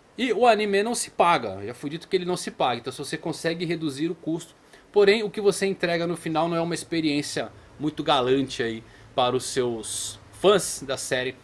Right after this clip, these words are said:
o que é uma pena. Eu, quando penso em C G, só me lembro de <laughs> Berserk dois mil e dezesseis. Mesmo assim, tem alguns animes ali que são bons, que eu gosto, como por exemplo Freedom, que usa meio um três D com, com cel shading.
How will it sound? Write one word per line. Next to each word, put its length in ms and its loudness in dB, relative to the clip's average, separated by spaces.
o 80 -10
que 120 -4
é 20 2
uma 160 2
pena. 420 -8
Eu, 320 6
quando 180 0
penso 260 -4
em 20 -10
C 120 -4
G, 100 -4
só 160 -6
me 100 -4
lembro 240 -2
de 120 -8
<laughs> 0 -
Berserk 680 2
dois 260 0
mil 120 -4
e 40 -8
dezesseis. 680 -4
Mesmo 240 6
assim, 280 0
tem 140 2
alguns 580 6
animes 320 0
ali 140 -4
que 60 -10
são 220 0
bons, 420 2
que 80 -8
eu 100 -2
gosto, 520 4
como 140 -6
por 100 -4
exemplo 260 -8
Freedom, 520 0
que 80 -6
usa 180 -2
meio 200 0
um 60 0
três 300 -2
D 140 0
com, 440 -8
com 420 -10
cel 420 -6
shading. 540 -2